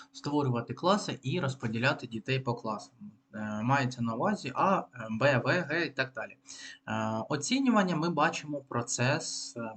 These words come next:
проходження курсів. Тобто, хто, е, завершив, хто не завершив, це все. Нижче, дивіться, у нас є поле для введення електронної пошти наших дітей. Для того, щоб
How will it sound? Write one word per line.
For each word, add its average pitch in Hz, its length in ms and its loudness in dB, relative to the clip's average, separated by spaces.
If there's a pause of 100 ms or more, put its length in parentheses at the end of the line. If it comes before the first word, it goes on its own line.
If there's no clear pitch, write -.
проходження 131 720 2
курсів. - 400 -6
Тобто, 107 260 -14
хто, 131 380 -2 (480)
е, 113 220 -4
завершив, 156 560 2
хто - 200 -2
не 160 140 0
завершив, 127 560 0
це - 160 -12
все. 101 300 -6 (1040)
Нижче, 156 380 4
дивіться, 120 440 0
у 113 60 0
нас 160 280 0
є 139 100 -2
поле 185 320 2
для 127 220 0
введення 110 520 -2 (280)
електронної 113 540 -2
пошти - 360 2
наших 123 340 2
дітей. 107 400 -6 (1200)
Для 123 160 2
того, 127 240 4
щоб - 300 -2